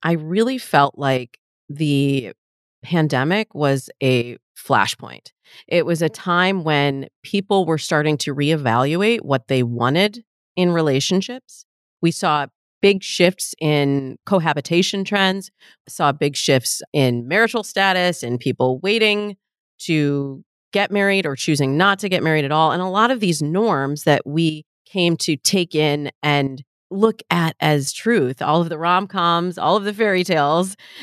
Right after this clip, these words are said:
that we consumed as kids, we started to realize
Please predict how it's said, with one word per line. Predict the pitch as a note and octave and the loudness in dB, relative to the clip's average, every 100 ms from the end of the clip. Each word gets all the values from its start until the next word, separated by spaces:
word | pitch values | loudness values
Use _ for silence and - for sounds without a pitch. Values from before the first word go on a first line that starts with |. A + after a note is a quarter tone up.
| - | -2
that | F#3 E3 D#3 | 2 2 0
we | F3+ E3+ E3 D#3+ - - | 0 0 0 -4 -12 -2
consumed | G3 F3 - F#3+ F3 D#3+ D#3 - | 0 0 0 2 2 0 -4 -2
as | D#3+ D#3+ | 0 0
kids, | - C#4+ B3+ F#3+ - _ - - | -2 -2 0 -2 -6 _ -20 -2
we | A#3 | -2
started | - D#4 D#4+ | 2 0 0
to | A#3 | -2
realize | B3 G4 C#4+ F3+ E3 E3+ - | 0 0 2 2 2 -2 -8